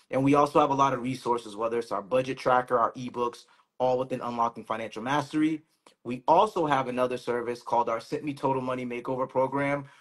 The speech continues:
which is wealth management. We have a licensed wealth manager on our team who is incredible. We have great team members, great experts, um,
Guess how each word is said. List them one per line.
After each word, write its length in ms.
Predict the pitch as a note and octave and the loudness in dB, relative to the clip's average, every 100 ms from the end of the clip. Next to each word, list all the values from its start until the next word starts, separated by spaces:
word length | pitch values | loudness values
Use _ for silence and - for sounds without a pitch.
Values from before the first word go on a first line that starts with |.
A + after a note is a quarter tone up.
| _ - | _ -8
which 200 | B2+ B2 | -6 -6
is 120 | G2+ | -4
wealth 260 | B2 B2+ | -2 -2
management. 560 | A#2+ A#2 A#2 G2+ F#2+ - _ _ _ | -4 -8 -8 -12 -16 -18 _ _ _
We 120 | B2+ | -2
have 140 | C3 A#2 | -2 -2
a 40 | |
licensed 440 | A#2 C3 C3 C#3+ | -2 -4 -2 -4
wealth 200 | A#2+ C3 | 0 -2
manager 440 | B2+ B2+ B2+ A#2 A#2+ | 0 -4 -4 -4 -4
on 160 | B2 | -2
our 120 | B2 A#2 | -2 -4
team 480 | - A#2+ B2 B2 A#2+ _ _ _ | -8 -10 -10 -12 -14 _ _ _
who 380 | C3 B2 A2 - | -8 -6 -10 -12
is 140 | C3 B2 | -12 -10
incredible. 640 | A2 - D#3 D3+ D#3+ D#3+ - - | -6 2 2 2 0 -4 -8 -8
We 100 | C3 | -6
have 140 | A#2+ | -4
great 240 | A#2 C3+ C3+ | -4 -6 -6
team 200 | C#3 C3 | -6 -6
members, 240 | B2+ A#2+ | -6 -6
great 200 | B2 B2 | -6 -6
experts, 640 | C3 - B2 B2 - - - _ _ _ _ _ - | -6 -8 -6 -6 -6 -16 -20 _ _ _ _ _ -2
um, 440 | C3 B2+ A#2+ A2 | 0 2 0 -4